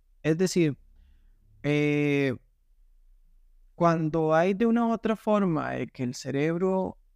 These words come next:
lo que está en la mente, digamos, es lo que al final crea la realidad de una u otra forma, ya eso lo vamos a explicar luego,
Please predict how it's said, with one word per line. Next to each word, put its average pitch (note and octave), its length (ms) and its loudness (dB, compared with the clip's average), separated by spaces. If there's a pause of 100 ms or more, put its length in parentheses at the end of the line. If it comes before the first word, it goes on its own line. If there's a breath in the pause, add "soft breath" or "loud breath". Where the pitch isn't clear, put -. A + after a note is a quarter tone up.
(380)
lo C#3+ 160 2
que - 120 -6
está - 180 -2
en D#3+ 60 4
la F#3+ 80 4
mente, E3+ 420 0
digamos, C#3+ 600 -2 (360)
es C3+ 160 2
lo D#3+ 180 2
que - 180 -4
al C3+ 80 -2
final C3+ 400 -2
crea C#3+ 260 0
la D3+ 120 2
realidad D3 460 0
de C3 140 -4
una C3 200 0
u - 20 0
otra C#3+ 240 -4
forma, C3+ 380 2
ya B2+ 200 0
eso B2+ 160 -4
lo C#3+ 80 -2
vamos D3 220 -2
a D3+ 40 -10
explicar - 360 -6
luego, C#3+ 340 -2